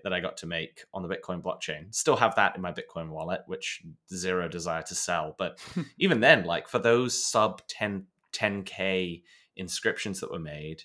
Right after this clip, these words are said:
Speaker 1: the floor price is relatively sizable in the grand scheme of things. Um,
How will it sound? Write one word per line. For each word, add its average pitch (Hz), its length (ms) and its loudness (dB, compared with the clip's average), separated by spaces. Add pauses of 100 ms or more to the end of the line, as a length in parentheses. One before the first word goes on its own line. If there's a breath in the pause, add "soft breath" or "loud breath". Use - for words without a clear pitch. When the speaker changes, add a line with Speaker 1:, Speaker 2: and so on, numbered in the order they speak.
(800)
Speaker 1:
the 117 80 0
floor 147 180 6
price 95 360 2
is - 340 -6 (840)
relatively 143 680 2
sizable 85 600 -4
in 95 80 -6
the 87 60 -8
grand 85 240 -4
scheme 87 240 -6
of 80 60 -12
things. 98 360 -10 (120)
Um, 92 400 0